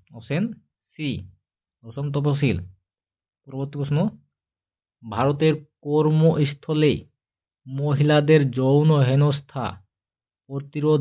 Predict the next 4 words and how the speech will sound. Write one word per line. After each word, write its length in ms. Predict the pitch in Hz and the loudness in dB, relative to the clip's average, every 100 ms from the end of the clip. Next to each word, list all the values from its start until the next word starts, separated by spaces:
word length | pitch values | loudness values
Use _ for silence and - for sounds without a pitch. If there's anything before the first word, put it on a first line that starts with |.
| 123 | 0
নিষেধাজ্ঞা 720 | 127 135 139 143 139 143 143 143 143 - | -4 -4 -4 -4 -4 0 2 2 -2 -10
প্রতিকার 580 | 123 123 139 135 143 139 - 110 | -16 -14 -12 -6 -2 0 0 -2
আইন 280 | 120 131 98 92 | 0 2 0 -2
বা 120 | 113 | -4